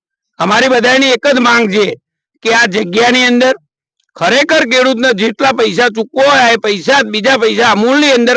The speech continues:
પરત કરે. જો આ દૂધે ધોયેલી ટોળકી સાચી હોય તો અમારી સામે ડિબેટ કરવા બે. અમે બધા જ દૂધના ધોયેલા એવડે એમને ઉઘાડા પાડવા માટે તમામ આગેવાનો અમે સક્ષમ છીએ.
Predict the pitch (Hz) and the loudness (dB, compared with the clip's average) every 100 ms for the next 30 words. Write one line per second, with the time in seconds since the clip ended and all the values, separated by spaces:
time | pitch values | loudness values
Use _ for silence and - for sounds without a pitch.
0 | 214 202 208 196 262 240 - _ _ - | 0 0 0 -2 0 0 -2 _ _ -20
1 | - - 156 196 285 320 277 247 262 233 | -20 -14 -2 2 2 2 2 2 2 2
2 | 233 240 233 233 220 262 220 170 202 302 | 2 2 0 0 0 0 0 2 0 0
3 | 339 240 226 165 156 _ - - 233 196 | 0 2 2 0 -4 _ -12 -2 2 2
4 | 190 247 277 240 220 226 240 208 202 240 | 2 0 0 2 2 2 0 0 -2 -2
5 | 196 175 214 254 277 208 175 180 233 202 | -2 0 0 2 0 2 0 0 0 0
6 | 185 254 240 143 _ - - 185 190 226 | 0 0 0 -4 _ -20 -6 -2 0 2
7 | 262 220 226 247 254 240 247 247 240 220 | 2 2 2 2 2 2 2 2 2 2
8 | 180 214 240 220 202 214 226 214 208 220 | 2 2 2 0 0 2 2 0 0 -2
9 | 202 202 277 247 202 214 220 202 220 175 | -2 0 2 2 0 0 0 0 0 -2
10 | 196 208 - - - 208 - 247 208 127 | -2 -6 -8 -12 -4 -4 0 0 0 -4
11 | 113 | -10